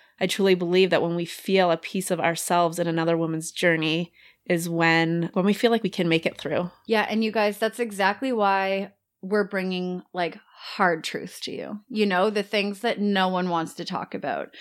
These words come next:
Speaker 2: The affairs, the eating disorders, the failures in business, the struggles of motherhood, infertility journeys, tumultuous marriages, like, the D word, divorce will be <laughs> dropped lots, you guys. There are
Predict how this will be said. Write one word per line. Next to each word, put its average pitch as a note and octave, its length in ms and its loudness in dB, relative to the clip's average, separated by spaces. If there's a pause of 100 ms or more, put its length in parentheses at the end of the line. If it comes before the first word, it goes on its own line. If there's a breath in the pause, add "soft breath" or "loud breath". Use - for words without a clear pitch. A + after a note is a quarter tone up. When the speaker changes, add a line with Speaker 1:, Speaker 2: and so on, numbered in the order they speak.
(320 loud breath)
Speaker 2:
The A3 140 4
affairs, F3+ 800 0
the - 160 0
eating G#3 340 0
disorders, E3 680 -4
the G#3+ 140 -4
failures A3+ 720 2
in G#3+ 180 2
business, F#3 480 -2
the G3+ 140 -4
struggles A3 640 2
of A3 160 0
motherhood, F#3 720 -2 (540 loud breath)
infertility A3+ 920 2
journeys, E3+ 800 -4 (360 loud breath)
tumultuous A#3+ 760 0
marriages, F#3+ 920 0
like, F#3 260 0 (600)
the A3 80 4
D A3 340 -2
word, C#4 500 2
divorce G#3 520 2
will B3 120 6
be C#4 260 2
<laughs> - 0 -
dropped G3+ 440 2
lots, F3 440 -2
you F#3 140 -2
guys. E3+ 380 -2
There A3 240 2
are G3+ 360 2